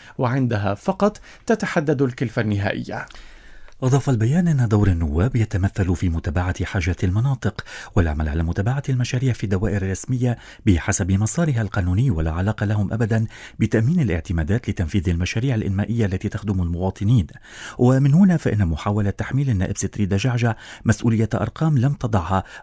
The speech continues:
Speaker 2: أو تقديرات لم تعدها أو مناقصات لم تجرى بعد محاولة مكشوفة لتضليل الرأي العام وتشويه الحقائق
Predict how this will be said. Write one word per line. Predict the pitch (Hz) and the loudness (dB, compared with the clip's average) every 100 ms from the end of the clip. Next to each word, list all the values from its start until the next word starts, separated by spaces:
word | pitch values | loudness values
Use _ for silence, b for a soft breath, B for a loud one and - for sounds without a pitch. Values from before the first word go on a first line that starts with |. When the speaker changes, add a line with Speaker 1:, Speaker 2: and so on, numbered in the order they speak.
| - | 0
Speaker 2:
أو | 107 | 2
تقديرات | 101 101 110 127 - | 2 2 2 0 0
لم | 110 156 160 - - - | 2 4 2 0 -10 -4
تعدها | 113 98 110 98 92 92 B B B 160 | -2 0 -2 0 0 0 B B B 2
أو | 170 | 4
مناقصات | 151 165 156 - 110 - 110 - | 4 4 2 2 -2 0 -2 0
لم | 104 95 | 0 0
تجرى | 82 131 101 95 | 0 0 0 -2
بعد | 95 139 151 156 B B | 0 0 -2 -4 B B
محاولة | 117 98 101 87 87 | 2 4 2 2 2
مكشوفة | 92 101 165 160 131 | 0 0 -2 -2 0
لتضليل | 117 120 117 127 | 0 0 0 0
الرأي | 120 - 113 | 0 -2 -2
العام | 107 120 120 | 0 0 2
وتشويه | 151 165 131 131 120 | 0 0 -2 0 0
الحقائق | 104 107 - 113 117 | -2 -4 -4 -2 -2